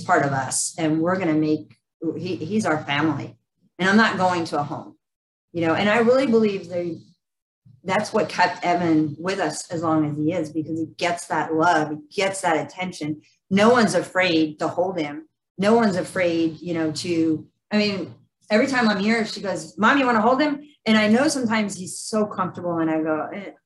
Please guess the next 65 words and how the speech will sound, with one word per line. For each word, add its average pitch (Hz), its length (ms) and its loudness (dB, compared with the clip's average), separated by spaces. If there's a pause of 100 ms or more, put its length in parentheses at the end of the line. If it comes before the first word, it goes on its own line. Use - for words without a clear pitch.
(180)
let 220 180 4
me, 277 180 4 (400)
let's, 226 440 0
let's 247 220 2
wait, 180 220 2 (200)
let's 202 200 -4
wait." 180 260 -4
'Cause 226 180 0
he 240 140 0
is. 269 360 4
And 208 120 2
I, 208 240 0
I 214 60 4
just 208 360 -10
feel 247 200 2
like, 208 220 0 (440)
"Oh, 214 140 -12
you're 320 160 -2
gonna 277 180 -4
move 302 220 0
that - 240 -4
poor 554 200 0
kid." 311 240 2
And, 240 120 2
he, 247 80 2
and 262 100 0
then 440 100 0
he's 381 120 0
gonna 285 240 -2
get 269 80 -2
in 254 60 -4
my 247 120 2
arms 247 260 0
and 233 80 0
he's 226 160 0
gonna 233 180 0
go, 220 80 -4 (200)
"Okay, 233 180 -6
Mama 185 220 -10
D, 185 220 -16
I'm 240 300 0
done." - 400 -6
<laughs> - 40 -20
You 233 240 -4
know, 233 120 0
I, 277 240 0 (160)
I 285 60 -2
don't 247 200 -4
want 247 240 -4
this 226 180 -4
anymore. 220 720 -6 (260)
<laughs> - 20 -20 (520)
So, 254 500 0
you 277 120 -2
know, 262 220 -4
but 226 180 -2
they're 247 160 -2
not 269 240 -4
afraid. 180 500 -6
They, 175 180 -4
they 196 200 -10
really 226 320 4
aren't. 180 320 -6
And 196 140 -4
that's, - 440 -2